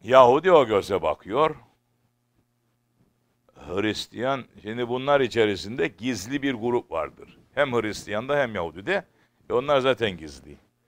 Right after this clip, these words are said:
Onlar iman ettiler de ortaya çıkmıyorlar, çıkamıyorlar ortaya. Çünkü onlar onları silip süpürecek. Çok az bir gruptur ki Ali İmran suresinde Allah onları bildiriyor. Gerisi diyor, bitti, onlar şaşkındır.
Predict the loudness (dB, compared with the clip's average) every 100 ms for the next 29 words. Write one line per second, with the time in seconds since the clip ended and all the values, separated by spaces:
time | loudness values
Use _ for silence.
0 | _ _ -6 0 4 4 2 0 0 -2
1 | -8 -4 -2 2 0 0 -2 0 -2 -2
2 | -8 -18 -14 -12 -14 -14 -2 -2 -2 -10
3 | -12 -14 -14 -6 -6 -6 _ _ _ _
4 | _ -12 -6 -2 0 2 0 2 0 -2
5 | -6 -12 -12 -12 -6 -4 -4 -6 -8 _
6 | _ _ _ _ 2 6 4 4 -6 -6
7 | -6 -6 -8 -12 -10 -10 -2 0 0 0
8 | 0 0 -2 -4 -4 -6 -2 0 2 2
9 | 2 -2 -2 -4 -4 -2 0 -2 _ _
10 | _ _ _ _ _ _ _ -6 -4 -2
11 | -4 2 8 8 8 2 _ _ _ -20
12 | -20 _ -6 -4 -4 -6 -4 -4 -6 -14
13 | -20 -20 -20